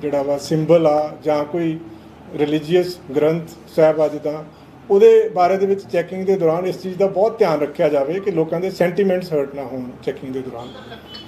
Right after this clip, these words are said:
ਦੂਸਰਾ ਜਿਹੜਾ ਫੋਕਸ ਆ ਮੇਨ, ਉਹ ਡਰੱਗਸ ਦੇ ਉੱਤੇ ਫੋਕਸ ਆ ਕਿ ਜਿੱਥੇ ਵੀ ਡਰੱਗਸ ਦੀ ਕਿਤੇ ਵੀ ਰਿਕਵਰੀ ਹੁੰਦੀ ਆ, ਉਹਦੇ ਵਿੱਚ ਪੂਰਾ ਬੈਕਵਰਡ ਲਿੰਕੇਜ 'ਤੇ ਜਾਇਆ ਜਾਵੇ,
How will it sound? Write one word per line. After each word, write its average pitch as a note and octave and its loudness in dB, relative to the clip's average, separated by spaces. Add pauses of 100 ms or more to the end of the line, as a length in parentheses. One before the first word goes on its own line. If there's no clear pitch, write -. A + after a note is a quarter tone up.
(420)
ਦੂਸਰਾ A#3 8
ਜਿਹੜਾ A#3 6
ਫੋਕਸ G3+ -2
ਆ G3 6
ਮੇਨ, G3 -2
ਉਹ A3 0
ਡਰੱਗਸ E3+ 4
ਦੇ F3+ -4
ਉੱਤੇ E3 -6
ਫੋਕਸ D3 -10
ਆ F#3 -10 (420)
ਕਿ G#3+ 2
ਜਿੱਥੇ F#3+ 4
ਵੀ A3+ -4
ਡਰੱਗਸ F3 2
ਦੀ G3+ -6
ਕਿਤੇ G3+ 2
ਵੀ G3+ -4
ਰਿਕਵਰੀ D#3 -2
ਹੁੰਦੀ D3+ 0
ਆ, B2+ 0 (600)
ਉਹਦੇ G3+ 6
ਵਿੱਚ A3 2
ਪੂਰਾ A3 2
ਬੈਕਵਰਡ E3 2
ਲਿੰਕੇਜ F#3 -4
'ਤੇ G3 -2
ਜਾਇਆ D3+ 2
ਜਾਵੇ, E3 -2